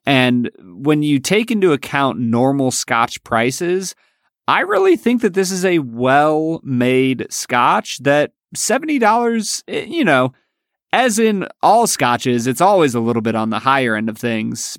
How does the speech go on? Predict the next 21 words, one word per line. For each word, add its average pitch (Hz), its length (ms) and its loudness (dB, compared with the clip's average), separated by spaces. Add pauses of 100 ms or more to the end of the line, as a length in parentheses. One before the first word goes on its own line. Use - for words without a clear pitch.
But - 100 0
I 226 160 2
think 240 300 -4
for 180 320 0
a 160 140 2
scotch, 135 480 0
it's 117 100 -8
pretty 160 220 -2
fairly 139 300 0
priced. 123 440 -2 (260)
I'll 180 120 2
give 262 160 -2
it 262 80 -2
an 214 140 -2
eight 170 180 4
out 156 120 2
of 127 100 -4
ten 127 180 2
on, 110 260 0
on 113 220 -2
value. - 440 -6